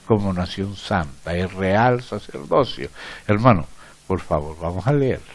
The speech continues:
Que yo se lo estoy diciendo en memoria, pero algunos quizás no se acuerden y tienen que leerlo con sus propios ojos, porque dice,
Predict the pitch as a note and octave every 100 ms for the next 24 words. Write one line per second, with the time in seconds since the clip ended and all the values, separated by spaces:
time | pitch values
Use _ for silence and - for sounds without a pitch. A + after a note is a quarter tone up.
0 | - - - - - - - - - G2
1 | G2+ A2 G#2 - A2 G2 A2 A#2 B2 D3
2 | C#3+ D3+ E3 D#3 C3+ A#2+ A2 C3 D3 D#3
3 | - C#3+ B2+ C3 C3 C3 B2 - A#2+ B2+
4 | C#3 C#3 D3 - - - G#2 G2 G#2+ A#2+
5 | A2+ G#2+ G#2 G2+ G#2+ G#2 G#2 G2 - F#2
6 | G2 G#2 - F2 - B2+ B2+ - G2+ G2
7 | F#2+